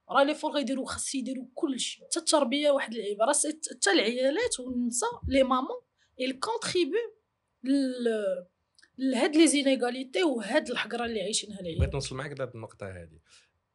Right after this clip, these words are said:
Speaker 2: لا كونك مراه ولا كونك rappeuse. آه، اولا كيفاش دايره علاقتك مع ال-، لي rappeuse الاخرين، وثانياً، آه، بزاف ديال، ديال لي فام اصلا تيقول لك: "لا انا ماشي feminist"، مع العلم ان ال-،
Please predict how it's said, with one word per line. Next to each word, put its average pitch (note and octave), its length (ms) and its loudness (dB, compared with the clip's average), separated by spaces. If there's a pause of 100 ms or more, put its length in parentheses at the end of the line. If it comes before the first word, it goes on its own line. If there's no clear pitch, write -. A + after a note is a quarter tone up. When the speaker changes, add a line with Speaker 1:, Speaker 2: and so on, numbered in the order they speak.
(140)
Speaker 2:
لا B2+ 320 2
كونك B2+ 520 -4
مراه B2 460 0
ولا D#3 200 -4
كونك C#3 460 -6
rappeuse. G2 600 -10 (440)
آه، G2 420 -12
اولا D3+ 420 2
كيفاش A#2 280 -8
دايره A2+ 200 -2
علاقتك A2 420 -10
مع G2+ 160 -14
ال-، F#2 200 -18 (280)
لي G#2 100 -12
rappeuse G2 320 -16
الاخرين، F3 480 -12 (340)
وثانياً، C#3+ 800 -4
آه، G#2+ 420 -8 (240)
بزاف A#2 360 -6
ديال، B2 560 -6
ديال G#2+ 640 -6 (120)
لي G#2 360 -8
فام G3+ 480 -4 (200)
اصلا E3+ 180 0
تيقول D#3 200 -4
لك: - 100 -10
"لا F3 220 2
انا D3+ 100 2
ماشي D#3 220 -2
feminist"، G2+ 720 -6
مع G#2 220 -8
العلم G#2+ 400 -8
ان A2+ 140 -12
ال-، G#2 140 -16